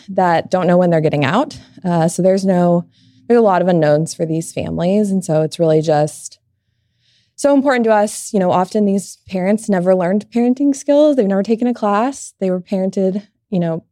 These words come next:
they're parenting how they were parented, or, and so there's a lot of learning there. And then it's just making sure those kiddos know that it's not that mom's on vacation. You know, sometimes we try to protect kids and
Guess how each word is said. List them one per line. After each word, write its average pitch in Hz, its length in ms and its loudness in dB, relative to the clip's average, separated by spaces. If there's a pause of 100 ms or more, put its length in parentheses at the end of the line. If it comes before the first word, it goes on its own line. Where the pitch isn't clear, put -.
they're 196 200 0
parenting 202 360 0
how 196 120 0
they 175 120 2
were 190 140 2
parented, 202 640 0
or, 165 400 -2 (520)
and 190 140 0
so 202 120 0
there's 175 200 2
a 175 60 0
lot 160 180 2
of 175 80 -2
learning 170 320 -2
there. 160 360 -2
And 160 120 -4
then 156 140 -2
it's 156 180 -8
just - 200 -10
making 170 260 -10
sure - 140 -8
those - 220 -8
kiddos - 380 -6
know 175 400 -4 (600)
that - 400 -2
it's - 140 -8
not 165 180 -2
that 170 140 -2
mom's 160 240 -2
on 160 120 0
vacation. 165 640 0
You 214 80 2
know, 202 80 2
sometimes 214 340 0
we 202 80 2
try 190 200 0
to 175 80 -2
protect 170 440 -2
kids 226 320 2
and 170 300 0